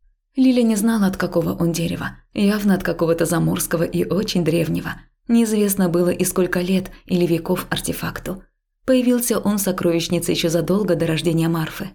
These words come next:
А может, и задолго до появления на свет ее предков. Этот артефакт считался одним из самых мощных.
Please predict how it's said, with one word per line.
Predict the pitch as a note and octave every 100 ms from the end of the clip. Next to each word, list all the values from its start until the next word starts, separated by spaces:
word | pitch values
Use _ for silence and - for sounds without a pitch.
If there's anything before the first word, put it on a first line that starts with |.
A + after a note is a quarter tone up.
| _ _ _ _ -
А | C4
может, | B3 A#3 A3 A3
и | G3+
задолго | F#3+ F3 E3+ F3+ F3+
до |
появления | D#3 E3+ D#3+ E3 E3
на | D#3 D3+
свет | - D#3 -
ее | D#3+ D#3+
предков. | - F3 - - - _ _ _ -
Этот | G#3+ F#3+ F3+
артефакт | E3 - E3+ F3+ F3+ - - -
считался | - G3 F#3 F3+ F#3
одним | F3 D#3+ F3 E3+
из | F3 -
самых | E3+ E3+ -
мощных. | F3 E3 - D3+ -